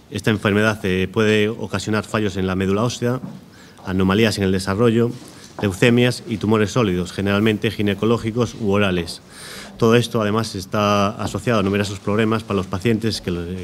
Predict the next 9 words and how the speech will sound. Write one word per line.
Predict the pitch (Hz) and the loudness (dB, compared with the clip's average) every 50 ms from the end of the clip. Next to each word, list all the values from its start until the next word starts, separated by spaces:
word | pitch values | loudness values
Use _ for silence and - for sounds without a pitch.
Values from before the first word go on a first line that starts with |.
| 87 | -8
que | - 92 | -8 -8
los | 87 90 | -6 -4
padecen, | - 104 113 110 110 - 113 110 113 - - - - - - - - - - | 0 0 0 0 2 0 0 -2 -2 -6 -14 -20 -20 -18 -18 -18 -18 -16 -6
tanto | - 113 101 92 104 101 | -2 -2 -2 0 0 2
desde | 98 98 95 - - 104 | 2 0 -2 -2 -4 -4
el | 98 92 | -2 -2
punto | 87 95 107 101 107 107 | -2 -2 -2 0 2 2
de | 104 104 | 2 4
vista, | 101 104 98 95 - - 101 95 95 95 92 90 90 90 90 | 2 2 0 -2 -4 -2 0 0 2 2 0 0 -2 -2 -4